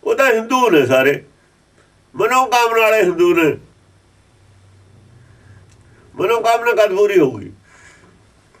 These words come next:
ਸਾਰੀਆਂ ਕਾਮਨਾਵਾਂ ਇਕੱਠੀਆਂ ਹੀ ਪੂਰੀਆਂ ਹੋਣੀਆਂ ਨੇ ਇੱਕੋ ਦਿਨ।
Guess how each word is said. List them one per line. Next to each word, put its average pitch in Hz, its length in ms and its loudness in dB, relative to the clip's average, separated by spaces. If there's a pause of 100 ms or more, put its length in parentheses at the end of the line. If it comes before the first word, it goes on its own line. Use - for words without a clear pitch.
(960)
ਸਾਰੀਆਂ 226 320 0
ਕਾਮਨਾਵਾਂ 214 460 0
ਇਕੱਠੀਆਂ 185 280 0
ਹੀ 190 80 0
ਪੂਰੀਆਂ 180 260 4
ਹੋਣੀਆਂ 160 240 2
ਨੇ 151 60 -2
ਇੱਕੋ 139 220 -8
ਦਿਨ। 107 160 -10